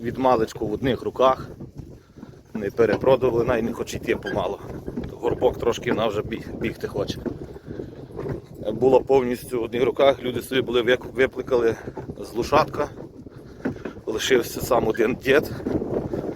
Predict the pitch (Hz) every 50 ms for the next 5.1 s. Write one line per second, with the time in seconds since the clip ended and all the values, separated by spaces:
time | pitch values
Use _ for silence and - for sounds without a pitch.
0 | - - - - - _ - - - - - - - - - - - 110 110 104
1 | 104 101 92 - - - 139 147 151 131 - - 131 117 - 113 107 107 101 101
2 | 110 107 123 139 139 135 135 135 127 - - - - - - - - - - 117
3 | 101 110 110 101 107 107 101 110 117 113 110 117 120 107 123 123 104 107 - 117
4 | 110 104 107 - 113 120 117 117 113 113 107 - - 123 143 147 143 127 - 123
5 | 107 107